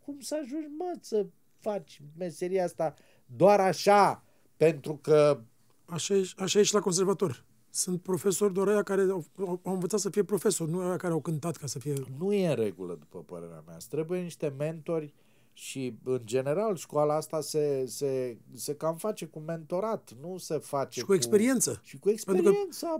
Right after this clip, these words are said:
Speaker 2: până la
Speaker 1: absolut.
Speaker 2: urmă, meseria asta, meseria voastră și meseria noastră se
Speaker 1: Se
Speaker 2: fură.
Speaker 1: fură. Exact, asta este. Asta e o meserie care se fură.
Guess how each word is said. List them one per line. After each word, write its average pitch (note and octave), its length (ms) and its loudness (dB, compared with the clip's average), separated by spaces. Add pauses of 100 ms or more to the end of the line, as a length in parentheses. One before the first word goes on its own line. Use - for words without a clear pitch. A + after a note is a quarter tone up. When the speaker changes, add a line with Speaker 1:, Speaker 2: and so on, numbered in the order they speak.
Speaker 2:
până G#3 120 4
la G#3+ 60 8
Speaker 1:
absolut. A3+ 160 8
Speaker 2:
urmă, A3 200 4 (240)
meseria G3 500 6
asta, F#3 340 4
meseria F#3+ 420 2
voastră F#3 260 4
și C3+ 80 -4
meseria F3+ 260 2
noastră G3+ 220 4
se G3+ 80 10
Speaker 1:
Se G3 180 10
Speaker 2:
fură. A3 380 4
Speaker 1:
fură. D#3+ 400 8 (220)
Exact, C3+ 880 0
asta C3 460 -2
este. F2 480 -12
Asta D3 360 -6
e C#3 40 2
o C3 120 0
meserie C3+ 800 -6 (340)
care C3 340 -4
se A#2 200 -8
fură. - 400 -14